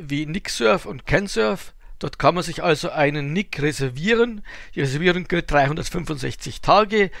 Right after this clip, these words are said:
Auch die Kanäle kann man für dreihundertfünfundsechzig K-, Tage fest für sich buchen.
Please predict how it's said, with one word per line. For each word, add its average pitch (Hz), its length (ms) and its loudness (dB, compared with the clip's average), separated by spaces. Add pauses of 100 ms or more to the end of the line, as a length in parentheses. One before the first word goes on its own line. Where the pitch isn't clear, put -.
(180)
Auch - 220 2
die - 100 -6
Kanäle 147 460 4
kann 175 140 2
man 180 100 2
für - 160 -6
dreihundertfünfundsechzig 156 1080 -4
K-, - 220 -10 (160)
Tage 160 480 4 (420)
fest - 640 2 (520)
für - 160 -6
sich - 320 -4
buchen. 160 540 -2